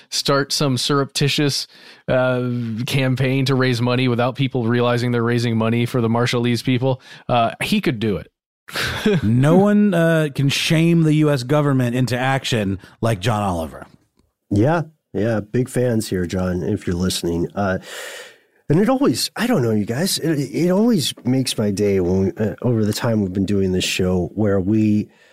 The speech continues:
Speaker 3: we end up doing an episode and then later the rest of the world decides that it, we're not crazy and it did matter. Like, uh, it doesn't happen all the time, but it's a beautiful moment. Give us that beautiful moment, John,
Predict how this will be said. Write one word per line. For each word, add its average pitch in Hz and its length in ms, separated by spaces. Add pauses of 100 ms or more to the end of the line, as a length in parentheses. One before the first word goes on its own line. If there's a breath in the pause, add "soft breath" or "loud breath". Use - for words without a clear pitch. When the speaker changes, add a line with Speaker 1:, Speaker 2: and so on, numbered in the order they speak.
(960 soft breath)
Speaker 3:
we 117 480
end 123 200
up 117 200
doing 123 280
an 113 120
episode 113 560
and 104 240
then 95 220
later 104 460 (580)
the 107 280 (200)
rest 110 340
of 113 80
the 107 80
world 107 340
decides 101 540
that 98 300
it, 101 200 (100)
we're 113 160
not 98 200
crazy 101 400
and 95 80
it 90 120
did 95 200
matter. 92 440 (880)
Like, 104 320
uh, 104 440
it 95 420
doesn't 175 220
happen 139 220
all 127 160
the 113 60
time, 101 240
but 110 60
it's 127 100
a 135 40
beautiful 160 380
moment. 107 460
Give 131 120
us 143 140
that 120 160
beautiful 113 380
moment, 90 340
John, 78 300